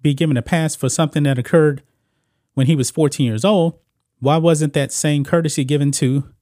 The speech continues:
a fourteen-year-old Emmett Till or twelve-year-old Tamir Rice? Now, this is two completely different situations, folks. We're talking about something sixty-five years ago versus, uh, Emmett Till was actually killed by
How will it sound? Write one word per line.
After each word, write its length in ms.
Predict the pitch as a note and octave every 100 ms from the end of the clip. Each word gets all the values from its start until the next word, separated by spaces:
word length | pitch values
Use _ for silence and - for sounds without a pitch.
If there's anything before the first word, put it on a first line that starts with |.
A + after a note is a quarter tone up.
| _ _ _ -
a 120 | B2+
fourteen-year-old 680 | - C#3 C#3 D#3 C3+ C3 C3+
Emmett 220 | C3+ B2
Till 400 | - B2+ D#3+ -
or 280 | C#3+ C#3+ D3
twelve-year-old 600 | - C#3 C3+ C#3+ B2 C3
Tamir 340 | - B2+ B2+
Rice? 360 | F3 G#3 A2+ - _ _ _ _ _ _ _
Now, 140 | D#3 D3
this 260 | D#3+ A#3
is 220 | F3 - - _
two 340 | - C#4 B3+
completely 800 | - F#3 D#3+ - C4+ A#3 D3+ D3 C#3+
different 300 | C#3 F#3+ G3
situations, 680 | - F3+ C3 C#3 E3 - G#2
folks. 440 | - G2+ - - - _ _ _ _ _ _ _ _ _
We're 140 | - A3
talking 320 | A3+ G#3 G3+
about 200 | F3 D#3
something 520 | - E3 E3 D3 C#3+
sixty-five 1040 | - - - G#3+ G#3 - G3+ - F3 E3+ C#3
years 260 | F3+ E3+
ago 380 | C3 A#2+ A2 C3 - _ _ _ _ _ _ _ _
versus, 480 | A#2+ C#3+ E3 - D3+
uh, 180 | D#3 D3
Emmett 220 | E3+ F3+
Till 200 | - A3
was 140 | F#3+ C#3+
actually 240 | D#3+ E3+
killed 300 | C#3 E3+ D#3+
by 320 | D3 D3+ C#3